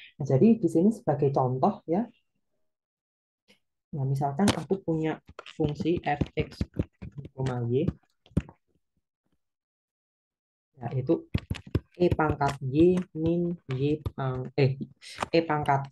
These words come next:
Y min Y, E pangkat X gitu.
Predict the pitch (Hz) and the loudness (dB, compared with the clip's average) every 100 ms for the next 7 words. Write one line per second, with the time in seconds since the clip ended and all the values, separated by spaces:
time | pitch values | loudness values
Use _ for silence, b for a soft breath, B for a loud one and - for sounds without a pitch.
0 | 131 123 131 147 190 208 - 156 175 185 | -6 0 4 6 6 4 0 2 2 2
1 | 151 143 165 165 - - 165 170 175 175 | 2 4 6 4 -2 0 2 4 2 -4
2 | 147 135 135 139 139 - - 147 143 - | -6 -4 -4 -4 -6 -10 -8 -4 -4 -4
3 | - - - - | -16 -16 -12 -12